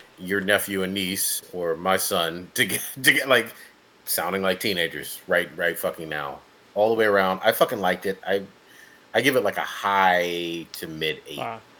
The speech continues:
Speaker 2: it's, uh, <clears throat> Gen Alpha.
Speaker 1: Gen Alpha,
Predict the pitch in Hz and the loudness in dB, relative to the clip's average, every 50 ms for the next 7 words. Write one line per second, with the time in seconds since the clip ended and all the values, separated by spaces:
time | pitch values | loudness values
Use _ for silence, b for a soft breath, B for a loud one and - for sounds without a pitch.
0 | - - - 190 165 123 - - - 175 151 147 139 135 131 - - - - - | -20 -10 -6 -6 -6 -6 -6 -4 -2 0 0 2 2 0 0 -4 -6 -4 -2 0
1 | 302 233 - 302 - - - 190 175 151 131 123 - - - 156 135 110 113 156 | 0 0 0 -2 -2 -2 0 0 0 0 0 -2 -4 -8 -8 -8 -6 -2 0 2
2 | 170 175 175 175 202 - - - 143 156 165 - - 123 107 101 104 117 - - | 2 2 2 0 -2 -6 -4 -2 0 0 0 -2 -4 -6 -6 -6 -8 -12 -18 -20
3 | - - - - - - - - - - - - - - 107 107 101 - - - | -20 -20 -20 -20 -20 -20 -20 -20 -20 -20 -20 -12 -6 -4 -2 -2 -4 -4 -4 -2
4 | 107 117 - - - | -2 -2 -4 -8 -10